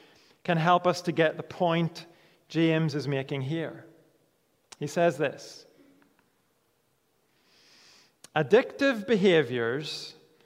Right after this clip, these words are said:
shield substance abusers from learning how to live.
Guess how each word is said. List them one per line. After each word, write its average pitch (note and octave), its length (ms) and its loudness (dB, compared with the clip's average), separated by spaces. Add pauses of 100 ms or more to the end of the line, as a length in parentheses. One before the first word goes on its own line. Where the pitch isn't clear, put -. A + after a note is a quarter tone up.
(200)
shield A3+ 920 2
substance C#3+ 640 -2
abusers A#2+ 720 -6 (220)
from E3+ 360 0
learning C#3+ 480 2
how C3 240 -6
to C3+ 180 -6
live. E3+ 420 -2